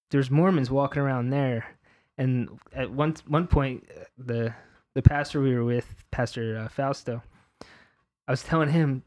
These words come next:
'cause, but the Mormons were, uh, f-, pretty far from where, a cou-, couple blocks over.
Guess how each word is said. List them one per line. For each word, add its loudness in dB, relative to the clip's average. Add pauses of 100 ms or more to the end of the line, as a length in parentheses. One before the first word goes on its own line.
(460)
'cause, -2
but -4
the 0
Mormons 0
were, 0
uh, -2 (1700)
f-, -16 (180)
pretty 4
far 2
from -6 (140)
where, 0
a -4
cou-, -10
couple 0
blocks -2
over. -4